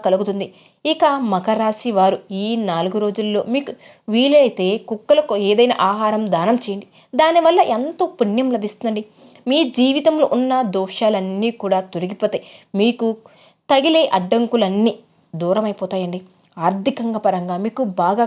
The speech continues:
కలిసి వస్తుందని కూడా చెప్పుకోవచ్చు. కాబట్టి ఇంత పెద్ద అవకాశాన్ని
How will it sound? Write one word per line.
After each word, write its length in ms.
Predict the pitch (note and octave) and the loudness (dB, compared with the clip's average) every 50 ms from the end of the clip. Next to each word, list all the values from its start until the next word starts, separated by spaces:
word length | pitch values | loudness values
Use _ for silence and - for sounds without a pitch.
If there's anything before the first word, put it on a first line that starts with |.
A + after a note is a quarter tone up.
| A#3 - | 0 -2
కలిసి 240 | F3+ F#3 F#3 F#3 A#3 A#3 | -2 -2 -4 -4 -6 -6
వస్తుందని 280 | G#3 - - F#3+ G3 F#3+ | -6 -6 -6 -4 -4 -4
కూడా 120 | G#3 G#3 | -4 -6
చెప్పుకోవచ్చు. 480 | - F#3 - - G3+ F#3 F3+ F3+ - - - - | -8 -12 -8 -4 -4 -4 -4 -4 -8 -12 -10 -6
కాబట్టి 380 | - E3+ E3+ G3+ G3+ - - A3+ G#3 A3 A#3 - - - - - D4+ | -4 -2 -2 -2 -4 -2 -4 -4 -4 -4 -6 -10 -16 -18 -10 -8 -4
ఇంత 100 | E4+ E4+ G#4 G#4 | -4 -2 -2 -2
పెద్ద 160 | F#4+ F#4 - D4 A3+ | 0 2 2 2 2
అవకాశాన్ని 600 | F#3 F#3+ F#3 G#3+ G#3 G#3+ - - G3 F#3 F#3+ F#3+ | 0 0 0 0 0 0 -2 -4 -6 -4 -4 -4